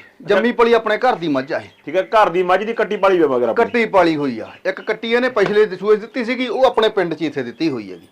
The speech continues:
Speaker 2: ਠੀਕ ਹੈ।
Speaker 1: ਮਿੱਤਰਤਾ ਦਾ ਵਿੱਚ ਹੀ।
Speaker 2: ਠੀਕ ਹੈ, ਬੱਚੇ ਵਧੀਆ ਪਾਉਂਦੇ ਆ ਕਹਿੰਦੇ ਆਪਾਂ।
Speaker 1: ਪੂਰੇ ਵਧੀਆ ਬੱਚੇ, ਹੁਣ ਵੀ ਇਹ ਪੂਰੇ ਸਾਂਭ ਤੋਂ ਹੀ ਗੱਭਣ ਆ ਗਈ।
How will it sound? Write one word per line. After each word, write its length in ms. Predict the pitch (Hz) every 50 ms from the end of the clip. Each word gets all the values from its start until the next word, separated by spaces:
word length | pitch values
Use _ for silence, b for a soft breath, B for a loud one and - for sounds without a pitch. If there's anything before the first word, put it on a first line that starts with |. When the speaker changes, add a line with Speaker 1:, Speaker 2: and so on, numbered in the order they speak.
| -
Speaker 2:
ਠੀਕ 160 | 170 165 160
ਹੈ। 100 | 143 120 185
Speaker 1:
ਮਿੱਤਰਤਾ 420 | 196 190 - - 165 165 160 147
ਦਾ 160 | 131 120 120 131
ਵਿੱਚ 180 | 147 147 - 123
ਹੀ। 80 | - 113 -
Speaker 2:
ਠੀਕ 100 | 156 190
ਹੈ, 40 |
ਬੱਚੇ 280 | 180 156 180 175 196 214
ਵਧੀਆ 260 | 196 196 220 277 269
ਪਾਉਂਦੇ 200 | 220 196 170 151
ਆ 40 | 143
ਕਹਿੰਦੇ 200 | 131 147 151 160
ਆਪਾਂ। 140 | 156 147 131
Speaker 1:
ਪੂਰੇ 180 | - 240 247
ਵਧੀਆ 300 | 247 208 220 220 247 262
ਬੱਚੇ, 240 | 254 233 226 - 240
ਹੁਣ 260 | 226 180 196 214 214
ਵੀ 160 | 208 214 233 233
ਇਹ 200 | 233 226 240 240
ਪੂਰੇ 340 | 190 196 208 208 214 202 202
ਸਾਂਭ 200 | - 208 220 220
ਤੋਂ 100 | 214 220
ਹੀ 60 | 208
ਗੱਭਣ 240 | 151 139 147 165 156
ਆ 60 | 131
ਗਈ। 160 | 95 90 -